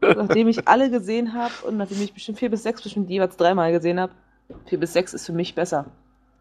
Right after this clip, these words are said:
Da ist es manchmal, für mich war das erste Mal shocking wegen der Technik so, weil es wirklich aussah wie, okay,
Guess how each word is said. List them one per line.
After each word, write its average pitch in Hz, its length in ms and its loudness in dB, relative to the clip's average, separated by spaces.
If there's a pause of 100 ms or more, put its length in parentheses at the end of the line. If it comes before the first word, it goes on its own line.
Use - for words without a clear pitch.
(880)
Da 185 180 10
ist 208 140 0
es - 80 -12
manchmal, 196 380 -4 (100)
für 190 120 -10
mich 196 140 -4
war 190 60 0
das 185 80 -4
erste 196 220 -2
Mal 175 140 2
shocking 233 400 0
wegen 196 120 -2
der 165 100 2
Technik 240 400 0
so, 269 320 0
weil 185 180 2
es 202 140 -6
wirklich 214 260 -2
aussah 214 300 2
wie, 190 200 0
okay, 202 960 0